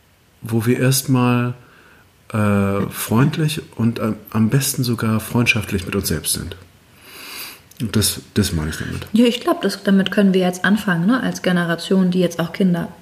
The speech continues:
Speaker 2: Kinder großgezogen hat, großzieht oder halt mit Kindern in Kontakt kommt. Und das sind halt auch eben auch die, wenn es um gesellschaftliche Fragen zum Thema Rassismus, Frauenfeindlichkeit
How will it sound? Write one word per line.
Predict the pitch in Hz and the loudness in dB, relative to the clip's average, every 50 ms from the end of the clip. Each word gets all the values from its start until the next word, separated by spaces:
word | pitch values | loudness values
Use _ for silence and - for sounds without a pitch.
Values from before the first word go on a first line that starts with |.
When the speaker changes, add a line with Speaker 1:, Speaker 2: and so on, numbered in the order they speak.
| - - | -12 -2
Speaker 2:
Kinder | - 202 185 180 175 | 0 2 2 2 2
großgezogen | - - - 190 202 202 - 196 - - 202 190 185 185 180 | 0 0 0 0 0 0 -4 -8 -4 0 0 2 2 4 2
hat, | 175 170 - - | 2 0 -2 -4
großzieht | - 180 175 - - - - 214 208 196 | -2 -2 -2 -4 -6 -4 2 2 2 4
oder | - 165 165 165 165 | 4 2 0 0 0
halt | 165 165 160 - | -2 -2 -2 -2
mit | 170 - | -2 -2
Kindern | - - 180 170 - | 0 0 0 0 2
in | 165 170 | 0 0
Kontakt | 170 170 165 - 202 226 - - | 0 0 0 0 -2 -4 -4 -6
kommt. | - - 170 165 170 196 - - - - - | -2 0 0 2 2 0 -2 -6 -10 -4 -2
Und | 185 170 | -2 -2
das | 165 | 0
sind | - 175 170 | 0 0 0
halt | 165 - - | 0 -2 -2
auch | 165 | -2
eben | 147 156 160 | 0 0 0
auch | - 165 - | -2 -4 -6
die, | - - - 190 190 190 190 190 | -4 0 2 4 4 2 2 0
wenn | 175 175 180 170 175 | -2 0 2 2 2
es | 175 - | 2 0
um | - 170 170 165 | 0 0 0 2
gesellschaftliche | 170 165 170 180 - 190 175 - - 175 - 180 | 2 2 0 0 0 -2 -2 -2 -4 -4 -4 -4
Fragen | - - - 165 165 165 165 165 | -4 -2 0 0 2 2 2 0
zum | - 175 165 | 0 0 0
Thema | - 185 175 160 160 | 2 2 2 2 2
Rassismus, | 165 165 165 - - 196 - - 185 175 170 165 | 0 -2 -2 -2 -4 -2 0 2 2 2 2 0
Frauenfeindlichkeit | - - - 160 165 170 175 - - 160 165 - 185 175 - - - 160 165 165 160 - | -4 -2 0 2 2 2 0 0 0 -2 -2 -2 -4 -6 -6 -2 -2 0 0 0 -2 -4